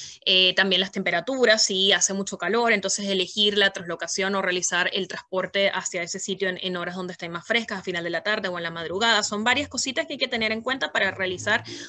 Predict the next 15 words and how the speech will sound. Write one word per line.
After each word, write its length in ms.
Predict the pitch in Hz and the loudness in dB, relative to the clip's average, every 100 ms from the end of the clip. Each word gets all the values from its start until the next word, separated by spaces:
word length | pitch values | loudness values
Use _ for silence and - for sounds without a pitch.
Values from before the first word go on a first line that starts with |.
| - | -4
una 160 | 220 | 0
liberación 460 | 220 202 190 - 175 | 4 4 4 0 -4
adecuada. 540 | 175 233 302 196 107 - - - - | -2 0 4 4 2 -8 -12 -12 -2
Eh, 200 | 190 196 | 2 4
obviamente, 680 | 254 262 277 269 277 285 311 | 6 8 8 8 6 8 6
donde 200 | 233 202 | 6 6
la 80 | 190 | 4
vamos 300 | 185 208 220 | 4 2 0
a 20 | |
liberar, 500 | 208 240 320 320 330 - - | 4 6 8 8 4 -2 -4
tiene 220 | 226 240 | 2 4
que 80 | 262 | 4
ser 180 | - 226 | 4 2
un 120 | 240 | 2
sitio, 520 | - 254 220 247 285 | 4 4 4 4 2